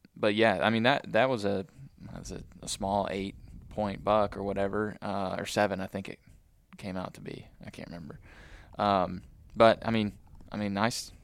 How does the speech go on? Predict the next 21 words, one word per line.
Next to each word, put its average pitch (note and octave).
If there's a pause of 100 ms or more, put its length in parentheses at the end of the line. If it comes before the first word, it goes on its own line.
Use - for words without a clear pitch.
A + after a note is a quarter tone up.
(200)
nice A2
little A2+
buck, A2
you A2
know, G#2
as, G2+
and -
it A2
was A2
an -
older A2
buck G2
too. G#2+
That G2
was G2
a G2
weird G#2
thing G2
about F#2+
it, G2+
is F#2+